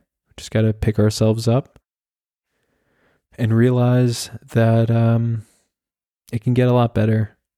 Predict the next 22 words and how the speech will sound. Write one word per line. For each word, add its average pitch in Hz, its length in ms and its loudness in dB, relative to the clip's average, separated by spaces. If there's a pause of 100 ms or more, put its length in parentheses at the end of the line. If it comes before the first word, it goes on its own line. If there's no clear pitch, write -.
(380)
if - 100 -20
you're, 110 380 0 (1200)
if 120 120 -4
you're 127 120 2
intentional. 107 680 -2
It 123 120 -10
can 107 140 0
definitely 107 380 -2
get 110 120 0
a 107 60 -4
lot 107 200 -6
better 107 360 -6 (180)
really, 113 420 2
really 107 220 0
fast. 107 460 -8
Like, - 140 -10
it's - 180 -16
kind 110 240 -4
of 107 60 -2
mind-blowing 110 640 -2
how 113 120 -4
much, 110 340 -4